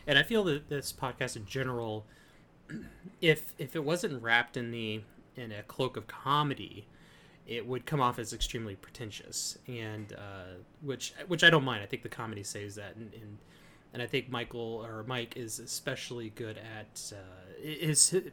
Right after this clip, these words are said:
if you like Norm Macdonald humor, he has a very similar kind of dry sarcasm, uh, humor, uh, and I think it's kind of more of the character, like,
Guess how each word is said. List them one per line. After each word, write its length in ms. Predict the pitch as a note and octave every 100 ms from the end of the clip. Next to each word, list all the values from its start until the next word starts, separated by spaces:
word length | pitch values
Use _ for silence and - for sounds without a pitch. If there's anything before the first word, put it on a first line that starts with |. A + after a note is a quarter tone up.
| -
if 120 | D3+
you 60 | F#3+
like 120 | A3
Norm 220 | D#3+ D#3
Macdonald 460 | C#3+ A2+ A#2+ B2+ A#2+
humor, 340 | C#3+ C3 C3
he 300 | B2 A2+ A2+
has 180 | B2 B2
a 60 | A2+
very 180 | A#2 G#2+
similar 460 | - A#2 A2 G#2+
kind 180 | G#2 A2
of 60 | G2
dry 260 | G#2 G2+
sarcasm, 800 | G2 A2 G#2 - G#2+ G2+ A2 G#2+ G#2+ - - - - -
uh, 240 | G2 G2
humor, 540 | G2 - B2+ B2+ A#2+ A#2 -
uh, 300 | - A2 G2+ G2+
and 120 | A#2
I 60 | A2+
think 220 | D#3 D3+
it's 100 | D3
kind 220 | - -
of 60 | A#2
more 120 | A#2
of 80 | A2
the 80 | A2
character, 460 | - A#2 G#2+ A2
like, 260 | G#2 G#2 -